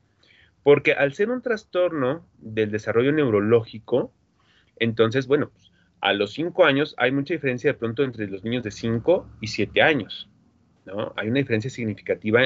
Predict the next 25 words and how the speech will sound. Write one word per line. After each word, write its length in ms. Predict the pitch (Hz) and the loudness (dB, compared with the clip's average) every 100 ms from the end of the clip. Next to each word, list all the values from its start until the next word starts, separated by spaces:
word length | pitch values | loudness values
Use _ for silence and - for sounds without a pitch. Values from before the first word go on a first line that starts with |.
| - | 0
en 140 | 107 | -4
el 80 | 98 | -4
desarrollo 640 | 95 - 98 107 139 127 - | -4 -2 4 6 4 2 -4
que 100 | 95 | -10
tienen, 480 | - 92 92 - | -12 -16 -16 -8
¿no? 220 | 95 175 - - - - _ | -2 -2 -4 -20 -20 -20 _
Entonces, 520 | 104 101 107 110 113 _ _ _ _ - | -8 0 0 0 -4 _ _ _ _ 0
em, 560 | 117 113 113 113 113 - | 2 2 0 -2 -4 -8
si 180 | - 117 | -14 0
yo 140 | 131 | 4
a 80 | 143 | 4
un 100 | 147 | 4
niño 220 | 151 113 | -2 -4
de 80 | 90 | -6
cuatro 480 | - 117 113 123 123 | 0 0 2 0 0
años 240 | 120 98 | 0 -4
le 120 | 90 90 | -10 -12
digo 200 | 98 - | -14 -14
que 100 | - | -12
tiene 300 | 104 107 101 | -6 -4 -4
déficit 220 | 98 98 | -4 -2
de 60 | |
atención 340 | 92 92 - 98 | -4 -6 -12 -12
e 40 | |
hiperactividad, 720 | 98 107 107 120 120 113 110 | 2 2 2 0 2 4 4